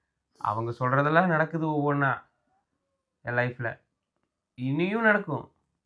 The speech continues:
லைஃப் என்ன முடியவா போகுது? சாகர வரைக்கும் ஒரு, ஒரு விஷயம், ஒவ்வொரு துன்பங்கள் வந்துக்கிட்டே தான் இருக்கும்.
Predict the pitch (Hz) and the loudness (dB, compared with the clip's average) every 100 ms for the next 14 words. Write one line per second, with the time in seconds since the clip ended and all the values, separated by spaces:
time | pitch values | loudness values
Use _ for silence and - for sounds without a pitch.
0 | _ _ _ _ - 120 143 170 165 151 | _ _ _ _ -8 -2 0 0 0 0
1 | 147 165 170 165 139 117 110 - 113 127 | 2 2 2 0 -4 -6 -8 0 4 4
2 | 147 151 147 143 151 175 156 135 135 131 | 4 2 2 0 0 -4 -2 -2 -4 -4
3 | 127 156 165 147 131 127 - 139 147 151 | -6 -8 -6 -6 -6 -8 -4 -2 0 -2
4 | 151 139 127 131 143 143 156 127 - | -2 -2 -2 -4 -2 2 2 0 -6